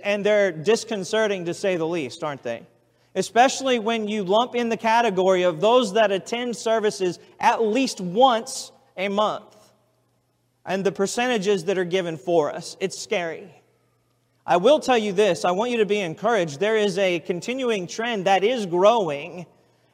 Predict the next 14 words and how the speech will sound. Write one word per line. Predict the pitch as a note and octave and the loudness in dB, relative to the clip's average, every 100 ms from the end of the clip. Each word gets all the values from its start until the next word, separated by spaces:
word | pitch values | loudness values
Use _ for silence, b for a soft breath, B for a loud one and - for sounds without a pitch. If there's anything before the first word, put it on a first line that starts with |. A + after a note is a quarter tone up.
| b | b
and | G3 G#3 | 0 2
our | - G3 | 6 6
young | G3 G3+ C4+ C4+ | 6 2 2 0
people | B3 A3+ A3 | -4 0 0
are | F3 F#3+ C4 | 4 6 6
becoming | A#3+ C4 B3 B3 C4+ A3+ G3 | 4 0 -2 -2 -2 -2 -4
more | F#3+ A3 A#3 | 0 2 2
and | G#3+ G#3+ G3+ | 0 -2 -2
more | G3+ A3 G#3+ | 0 2 2
conservative, | F#3+ E3 - A#3+ C#4 G3+ E3 D#3+ D3+ | -2 -6 -2 2 4 2 2 2 0
believe | E3 E3+ G3 | -2 0 0
it | E3+ | 0
or | D#3+ C#3+ | 0 0
not. | D#3+ F3 D#3+ - | -2 -4 -6 -14